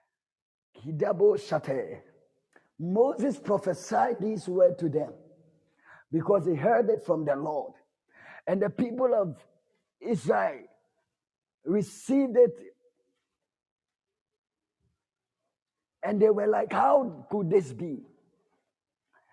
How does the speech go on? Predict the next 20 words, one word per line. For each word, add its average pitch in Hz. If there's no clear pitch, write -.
How -
are -
we 233
going 233
to 208
be 175
free 190
from 156
these 160
people?" -
But 175
God 233
was 240
setting 233
up 226
a 185
system 196
for -
a 156
revelation. 165